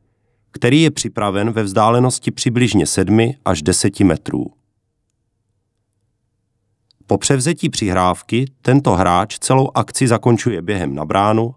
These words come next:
a střelbou. Z hlediska možné ztráty míče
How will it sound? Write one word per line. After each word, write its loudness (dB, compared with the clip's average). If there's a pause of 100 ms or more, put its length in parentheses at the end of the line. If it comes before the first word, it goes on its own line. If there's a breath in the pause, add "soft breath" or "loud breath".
(100)
a -4
střelbou. -6 (960)
Z -8
hlediska 0
možné 2
ztráty 0
míče 0